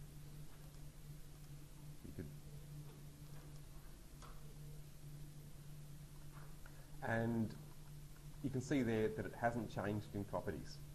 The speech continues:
So this may not happen for you. Uh, when you load a family, normally it'll come up in properties there. But all I'm showing you there is if you've loaded it previously, it won't.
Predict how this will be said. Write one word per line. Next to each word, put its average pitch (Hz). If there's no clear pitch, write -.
So 107
this 165
may 123
not 104
happen 113
for 104
you. 107
Uh, 104
when 120
you 110
load 120
a 107
family, 131
normally 113
it'll 104
come 101
up 95
in 98
properties 95
there. 71
But 107
all 131
I'm 117
showing 104
you 104
there 104
is 107
if 104
you've 101
loaded 110
it -
previously, 127
it 104
won't. 90